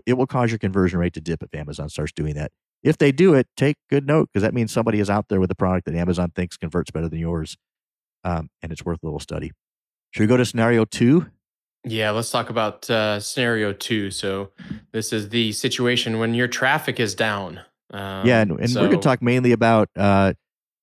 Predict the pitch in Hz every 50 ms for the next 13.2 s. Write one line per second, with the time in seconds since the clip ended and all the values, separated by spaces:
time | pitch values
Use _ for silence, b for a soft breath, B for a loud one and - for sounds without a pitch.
0 | - - 117 - - 147 143 143 170 143 135 123 117 123 117 117 117 117 117 117
1 | 113 - - 101 107 107 117 120 - 120 113 110 101 101 _ _ _ _ _ _
2 | _ _ _ _ _ - - - - - - 107 107 113 107 113 113 113 123 135
3 | 143 139 - - 127 117 113 110 110 107 104 101 101 110 107 - 104 95 - -
4 | 117 113 107 104 98 92 95 92 - _ _ - 98 92 - - 107 104 101 101
5 | 92 90 90 80 - _ - 92 87 85 - 85 - _ - - - - 85 82
6 | 80 78 76 76 73 80 78 73 - - - - 80 80 - 85 76 76 76 78
7 | 80 - - - 92 85 87 80 - - _ _ _ _ _ _ _ _ _ -
8 | 98 104 90 - - - - _ _ _ _ _ _ - 110 117 127 123 - -
9 | 131 113 110 - - 117 113 110 107 101 101 98 90 - 95 92 98 98 98 95
10 | 95 90 - _ - _ _ _ _ _ _ _ _ _ _ _ _ _ _ _
11 | _ - 104 104 104 107 95 98 - - - 107 95 90 90 87 82 - - 87
12 | 85 82 82 87 82 - _ _ _ _ _ - - 90 87 82 82 85 82 82
13 | 82 82 80 -